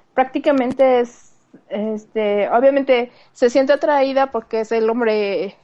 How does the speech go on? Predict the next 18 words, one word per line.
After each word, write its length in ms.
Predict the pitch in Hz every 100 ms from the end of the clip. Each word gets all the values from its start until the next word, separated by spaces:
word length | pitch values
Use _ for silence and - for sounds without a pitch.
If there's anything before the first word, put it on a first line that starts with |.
| -
el 140 | 208
chico 300 | - 226 220
guapo, 600 | 220 240 240 226 226 233 233
rico, 640 | 233 226 - 233 220 226 _ _ _ _
o 100 | 202
sea, 160 | 214 208
que 120 | 214
tiene 520 | 233 240 240 226 214
todo 240 | - 254 254
lo 180 | 226 -
que 360 | 190 185 185
a 80 | 202
nosotros 340 | 208 247 247
nos 140 | 269 233
gustaría 320 | 233 - 294
encontrar 400 | 240 262 254 247
en 80 | 254
alguien, 300 | 240 240